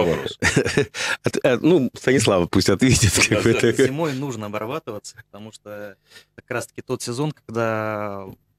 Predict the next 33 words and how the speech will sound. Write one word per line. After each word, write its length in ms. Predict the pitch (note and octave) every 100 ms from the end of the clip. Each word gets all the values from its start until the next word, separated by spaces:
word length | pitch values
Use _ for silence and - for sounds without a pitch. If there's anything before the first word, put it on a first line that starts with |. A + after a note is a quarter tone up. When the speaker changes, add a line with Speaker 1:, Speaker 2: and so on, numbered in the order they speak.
| _
Speaker 4:
на 60 | G#2+
машину 280 | A#2 A#2+ A2+
воздействуют 440 | A2+ A#2 - G#2+
реагенты, 540 | A2 A2 C#3+ D#3+ - A#2
Speaker 2:
Больше 240 | A#2 A2
всего 280 | - C3 G#2+
гадости 320 | F2+ F2 D#2+
Speaker 4:
да, 160 | A#2+ A2 G#2
Speaker 2:
льётся, 160 | G2+ G#2
да. 80 | E2+
Speaker 4:
летит 180 | E2
пескоструй, 540 | - - A2+ - C#3+ B2
грязь. 520 | A2+ A#2+ B2+ A#2 - _ _ _ _
И, 80 | A2+
в 60 | -
принципе, 800 | C#3 F#3+ - - A#2 A2+ A2+ - _
ну, 100 | A#2+
это 120 | C3
вопрос, 240 | B2+ E3 D#3+
который 220 | - A2+
нам 120 | A2+
задают 340 | G#2+ A#2 C3 -
постоянно 480 | A2+ - B2 A#2 G#2
наши 180 | G#2+ -
Speaker 2:
Мгм. 100 | A2+
Speaker 4:
клиенты, 360 | A#2+ F#3 - G#2+
когда 320 | G#2+ A#2+ D3+
лучше 240 | A#2 -
обрабатываться. 640 | A2+ A2+ A2+ G#2+ F#2+ F#2+ -
Неважно, 640 | G#2+ B2+ D3 A2+ F#2 F#2+ _ _ _
нужно 220 | A#2+ B2+ B2
просто 320 | D#3+ F#3 B2
обработаться. 680 | A2+ B2 A#2+ - - -